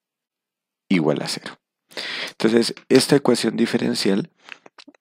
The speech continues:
es una ecuación diferencial ya con coeficientes constantes. Entonces, al ser con coeficientes constantes, podemos resolverla por el método que se vio anteriormente, es decir, encontrando su ecuación característica,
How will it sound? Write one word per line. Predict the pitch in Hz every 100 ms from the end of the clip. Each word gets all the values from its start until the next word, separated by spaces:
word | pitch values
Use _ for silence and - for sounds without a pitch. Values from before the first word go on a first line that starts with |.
| _
es | 98 87
una | 98 98
ecuación | - 104 95 90
diferencial | 92 98 101 107 92 90
ya | 87 85 90 - - - - _
con | - 87
coeficientes | 85 80 80 76 80 71 -
constantes. | - 95 - - - - - - _ - - - _
Entonces, | 90 82 90 90 90
al |
ser | 82 107
con | - 117
coeficientes | 110 107 101 107 101 -
constantes, | - - - 107 92 -
podemos | - 90 80 82 82
resolverla | 90 - 101 92 92 165 - _ _ _
por | - 139
el | 123
método | 98 87 90 92 113 - _ - _ _
que | 107
se | - 90
vio | 85 82 - _
anteriormente, | 85 78 78 76 73 - 65 - - _
es | 95 76
decir, | 82 - 107
encontrando | 92 - 80 - 87 90 98 - - - - - _ -
su | - 85
ecuación | 87 80 82 80
característica, | 80 76 - 113 127 110 110 - 131